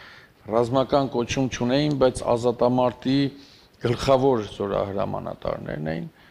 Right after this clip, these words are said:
նրանց թույլ չտրվեց պատերազմին վերադառնալ, պատերազմից, և այս ընկեցիկ վիճակը դրա հետևանքն է։ Մովսես Գորգիսյան, Լեոնիդ Ազգալձյան, Թաթուլ Կրպեյան, Սիմոն Աչիկյոզյան, Արցախի առաջին նախագահ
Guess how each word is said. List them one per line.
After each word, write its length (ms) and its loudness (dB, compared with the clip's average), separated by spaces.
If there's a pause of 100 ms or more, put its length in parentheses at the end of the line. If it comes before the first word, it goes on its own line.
(360)
նրանց 240 -4
թույլ 180 -4
չտրվեց 640 0
պատերազմին 720 -8
վերադառնալ, 800 -2
պատերազմից, 800 -4
և 200 -6 (100)
այս 300 2
ընկեցիկ 640 -2
վիճակը 560 0
դրա 280 0
հետևանքն 640 -2
է։ 40 -16 (580)
Մովսես 400 2
Գորգիսյան, 720 2
Լեոնիդ 360 0
Ազգալձյան, 720 2
Թաթուլ 380 0
Կրպեյան, 600 -2
Սիմոն 400 -2
Աչիկյոզյան, 760 -2
Արցախի 480 2
առաջին 480 2
նախագահ 720 -2